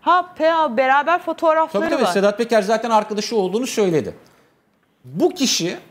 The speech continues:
Speaker 2: gerçekten de çok güçlü bir mafya lideri.
Speaker 1: Nasıl
Speaker 2: Rus
Speaker 1: gelmiş
Speaker 2: mafyasıyla da
Speaker 1: Türkiye'ye?
Speaker 2: ilişkileri var.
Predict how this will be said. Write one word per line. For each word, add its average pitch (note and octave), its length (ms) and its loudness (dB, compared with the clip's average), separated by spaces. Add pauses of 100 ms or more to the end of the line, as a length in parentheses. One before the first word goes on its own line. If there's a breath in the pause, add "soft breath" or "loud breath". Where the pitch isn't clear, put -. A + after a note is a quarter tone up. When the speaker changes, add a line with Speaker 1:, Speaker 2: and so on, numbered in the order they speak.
(380)
Speaker 2:
gerçekten G#3+ 440 0
de D3+ 60 -4
çok C#3 140 -6 (400)
güçlü D3 300 -4
bir D3 240 -2
mafya D3 340 0
lideri. B2 460 -2 (420)
Speaker 1:
Nasıl D4 200 0
Speaker 2:
Rus F4+ 80 4
Speaker 1:
gelmiş A#3 200 2
Speaker 2:
mafyasıyla D#3+ 440 -2
da C3 120 2
Speaker 1:
Türkiye'ye? C#3 220 0 (120)
Speaker 2:
ilişkileri D#3 560 -2
var. C4+ 140 0